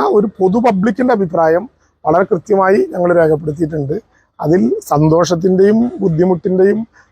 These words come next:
മനോവീര്യത്തിന്റെയും ആത്മധൈര്യത്തിന്റെയും ഒന്നും പ്രശ്നമില്ല.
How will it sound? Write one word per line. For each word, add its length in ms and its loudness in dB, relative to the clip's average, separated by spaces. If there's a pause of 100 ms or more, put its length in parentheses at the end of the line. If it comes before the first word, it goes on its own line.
(140)
മനോവീര്യത്തിന്റെയും 1120 2
ആത്മധൈര്യത്തിന്റെയും 720 0
ഒന്നും 180 0
പ്രശ്നമില്ല. 640 -4